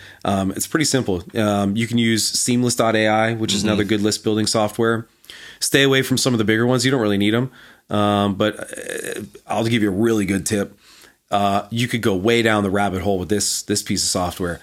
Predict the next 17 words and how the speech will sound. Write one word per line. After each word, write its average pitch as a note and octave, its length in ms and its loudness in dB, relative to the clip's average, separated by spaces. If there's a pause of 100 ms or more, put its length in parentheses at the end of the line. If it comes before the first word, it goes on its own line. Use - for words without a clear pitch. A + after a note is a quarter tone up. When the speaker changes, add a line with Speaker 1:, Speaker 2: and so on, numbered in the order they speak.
Speaker 2:
Mm-hmm. G2 180 -2
Speaker 1:
phantom B2 500 2
buster A2+ 340 0
dot G2+ 220 -2
com. G2+ 440 -2 (520)
Uh, F#2 260 -2
just G2+ 240 -2
like G#2+ 100 2
it G#2 100 -2
sounds, G2+ 360 0
phantom A2+ 320 0
buster G#2+ 280 2
dot G2+ 140 0
com. G2 280 0
You G2 80 -4
can G#2+ 100 0
automate F#2 420 -2